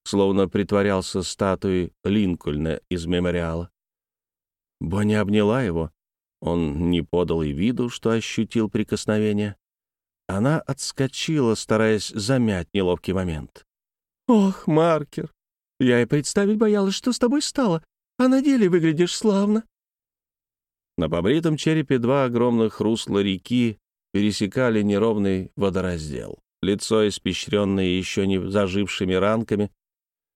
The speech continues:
напоминало персиковую косточку длиной в двадцать пять сантиметров. «Славно», — повторил Марк. «Боялась, но на деле, на теле, на пределе славно».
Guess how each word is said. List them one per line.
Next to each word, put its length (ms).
напоминало 580
персиковую 640
косточку 640
длиной 500
в 40
двадцать 420
пять 180
сантиметров. 580
«Славно», — 560
повторил 400
Марк. 380
«Боялась, 640
но 120
на 160
деле, 280
на 180
теле, 440
на 160
пределе 440
славно». 480